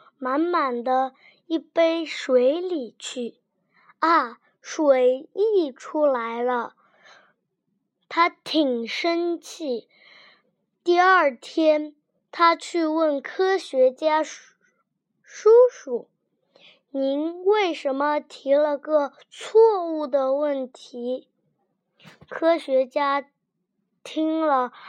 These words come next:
哈哈大笑，说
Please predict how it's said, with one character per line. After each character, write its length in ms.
哈 420
哈 400
大 380
笑， 440
说 580